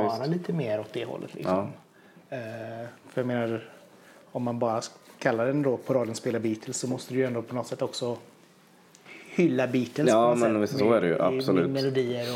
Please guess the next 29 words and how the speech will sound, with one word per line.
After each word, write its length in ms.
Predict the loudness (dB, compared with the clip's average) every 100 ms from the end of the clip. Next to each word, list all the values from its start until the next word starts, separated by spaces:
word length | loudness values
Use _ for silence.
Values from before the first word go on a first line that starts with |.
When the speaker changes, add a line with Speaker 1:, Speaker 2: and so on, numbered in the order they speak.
| -6
Speaker 1:
och, 120 | -6 -8 -8 -6
och 140 | -6
arrangemang, 440 | -4 -6 -6 -8 -10
liksom. 160 | 0 2
Speaker 2:
Jo. 160 | 2 0 -6 -14 -20 -20 -20 -20 -20
Speaker 1:
Så 140 | -10 -6
att 60 |
Speaker 2:
Det 60 | -4
är 80 | -2
Speaker 1:
det 80 |
inte 100 | -2 -2
Speaker 2:
väl 60 |
Speaker 1:
blir 100 | -4 -4
Speaker 2:
det. 100 | -8 -14 -20 -20 -20 -20 -20 -20 -20 -20 -20 _ -20 -14
Eh, 680 | -10 -8 -8 -8 -8 -8 0
ja, 80 | 4
men 40 |
det 100 | 6
är 40 |
väl 120 | 6 4
nog 140 | 4
det 80 | 4
jag 100 | 4
också 180 | 2 -2
kan 140 | -2
känna, 400 | 0 2 2 2
att 160 | -2 -2
det 120 | 0
är 320 | 2 0 -2